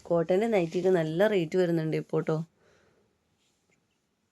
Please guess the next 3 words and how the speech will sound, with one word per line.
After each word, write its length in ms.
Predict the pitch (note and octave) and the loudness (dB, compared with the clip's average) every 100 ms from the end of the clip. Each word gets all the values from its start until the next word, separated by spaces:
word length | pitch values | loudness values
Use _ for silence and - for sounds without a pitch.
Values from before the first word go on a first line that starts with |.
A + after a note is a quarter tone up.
| _ _ _ _ _ _ _ _ _ _ _ _ _ _ _ _ _ - | _ _ _ _ _ _ _ _ _ _ _ _ _ _ _ _ _ 0
റേറ്റ് 240 | E3+ D#3+ F#3 | 2 4 4
കുറഞ്ഞതും 420 | G#3+ F#3+ F#3 G#3+ G#3 | 6 6 6 6 4
ഉണ്ട്. 160 | F#3+ | 2